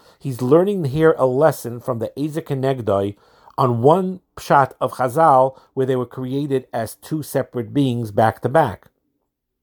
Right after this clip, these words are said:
male and female initially. We need to know that, let's say that is what actually happened. We need to know that the other scenario of putting him to sleep as a whole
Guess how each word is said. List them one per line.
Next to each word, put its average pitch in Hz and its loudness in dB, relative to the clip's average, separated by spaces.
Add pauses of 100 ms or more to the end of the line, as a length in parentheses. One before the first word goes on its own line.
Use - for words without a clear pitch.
male 117 0
and 127 0
female 131 2
initially. 107 -4 (760)
We 147 0
need 196 0
to 202 4
know 180 2
that, 131 0
let's 196 2
say 190 0
that 151 4
is 156 -4
what 151 -2
actually 143 -2
happened. 117 -4 (1600)
We 143 0
need 175 2
to 180 0
know 180 6
that 147 2
the - 0
other 208 4
scenario 90 -8 (420)
of 131 0
putting 170 2
him 165 -2
to 143 -8
sleep 165 -4
as 139 -2
a 123 0
whole 147 -2